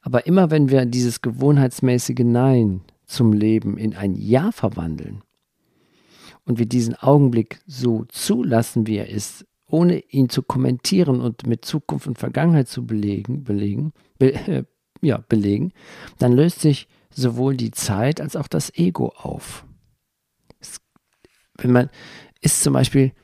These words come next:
ja, wenn jetzt zum Beispiel im Haus irgendjemand Unordnung gemacht hat, das ist etwas so ein Trigger von mir, wo ich mir,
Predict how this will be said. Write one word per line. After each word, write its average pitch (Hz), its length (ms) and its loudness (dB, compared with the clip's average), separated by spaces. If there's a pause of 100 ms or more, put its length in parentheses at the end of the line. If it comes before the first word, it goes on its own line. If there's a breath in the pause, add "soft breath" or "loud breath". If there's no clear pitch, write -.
(720)
ja, 135 400 0 (180)
wenn 147 280 2
jetzt 143 240 -2
zum 127 140 -2
Beispiel 113 380 0
im 131 320 0
Haus 87 360 -4
irgendjemand 123 640 2
Unordnung 104 580 0
gemacht 104 240 -4
hat, 107 120 -6
das 117 120 0
ist 135 80 -2
etwas 110 280 -4
so 110 80 -2
ein 101 180 -2
Trigger 98 280 0
von 92 220 -4
mir, 92 240 -2 (100)
wo 101 80 -4
ich 95 100 -8
mir, 95 120 -8